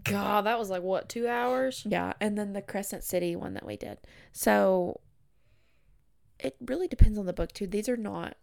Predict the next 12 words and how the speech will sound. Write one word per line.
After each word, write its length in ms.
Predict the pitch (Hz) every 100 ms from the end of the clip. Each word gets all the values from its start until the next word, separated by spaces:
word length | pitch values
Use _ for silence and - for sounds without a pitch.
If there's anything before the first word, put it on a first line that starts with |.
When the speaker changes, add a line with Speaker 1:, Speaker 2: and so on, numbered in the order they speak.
| _ _ _ _ _ - _ _ _ _ _ - -
Speaker 2:
bigger 280 | 202 190 175
books 400 | - 170 - -
in 160 | 180
comparison 760 | 185 185 175 147 190 247 262 285 _ _ _ _ _ _
to 80 | -
most 200 | 190 175
of 60 | -
the 60 | 190
books 220 | 190 -
that 100 | -
we 120 | 170
read. 380 | 160 156 202